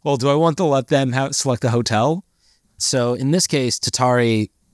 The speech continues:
Speaker 2: did the hotel booking
Speaker 1: Okay,
Speaker 2: for me.
Speaker 1: gotcha.
Speaker 2: However, normally what I'll do is a lot of times I book the hotel on
Speaker 1: Yeah.
Speaker 2: Hotel Tonight 'cause it's way cheaper there.
Speaker 1: Yeah.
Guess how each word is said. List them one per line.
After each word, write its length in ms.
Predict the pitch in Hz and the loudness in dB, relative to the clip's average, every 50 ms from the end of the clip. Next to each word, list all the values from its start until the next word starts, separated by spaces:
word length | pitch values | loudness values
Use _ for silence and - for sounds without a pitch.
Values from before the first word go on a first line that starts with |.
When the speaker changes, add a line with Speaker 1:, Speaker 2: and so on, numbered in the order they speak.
| _ - | _ -6
Speaker 2:
did 180 | - 123 117 104 | 0 0 0 2
the 80 | 104 107 | 2 2
hotel 340 | 113 110 95 - 107 101 | 2 2 0 0 -2 -2
booking 320 | 92 92 98 92 - 101 95 | 0 0 -2 0 0 0 2
Speaker 1:
Okay, 80 | 147 113 98 | 2 2 2
Speaker 2:
for 100 | 95 95 | 2 2
me. 180 | 113 127 139 139 | 2 2 2 0
Speaker 1:
gotcha. 180 | - - - - _ _ _ _ _ _ _ _ _ _ _ - | -2 -6 -12 -18 _ _ _ _ _ _ _ _ _ _ _ -16
Speaker 2:
However, 520 | - - 135 131 143 151 139 127 117 107 | -8 -2 0 2 2 2 2 0 0 0
normally 520 | 107 107 110 120 135 170 185 190 170 156 143 | 0 0 0 0 0 2 2 2 2 2 2
what 160 | 123 123 117 | 2 0 0
I'll 100 | 113 110 | 0 0
do 400 | 107 107 110 107 104 104 101 101 - - | 0 0 0 0 2 2 0 -2 -4 -4
is 280 | 120 113 107 101 101 | -2 -2 -2 0 0
a 40 | 113 | 2
lot 160 | 123 139 160 | 2 2 2
of 60 | 160 | 2
times 200 | - 156 131 113 98 | 0 0 0 0 -2
I 160 | - 107 113 | -2 -2 0
book 200 | 113 123 127 - | 0 0 -2 -2
the 100 | - 139 | -2 -2
hotel 420 | 131 135 135 - - 151 143 143 135 | 0 0 -2 0 0 0 0 0 0
on 80 | 120 | 0
Speaker 1:
Yeah. 60 | 107 - | 0 0
Speaker 2:
Hotel 280 | 117 117 - 131 113 | 0 0 0 -2 -2
Tonight 440 | - - - 107 104 98 92 80 - - | -2 -2 0 0 0 0 0 -2 -6 -6
'cause 140 | - 113 110 | -4 -4 -4
it's 140 | 104 - - | -4 -2 0
way 120 | 127 127 | 0 0
cheaper 360 | 120 - - 113 - - 104 | 0 0 0 0 0 0 -2
there. 320 | 95 90 90 90 95 117 127 - | -2 0 0 0 0 0 0 2
Speaker 1:
Yeah. 200 | 120 107 78 | 0 0 0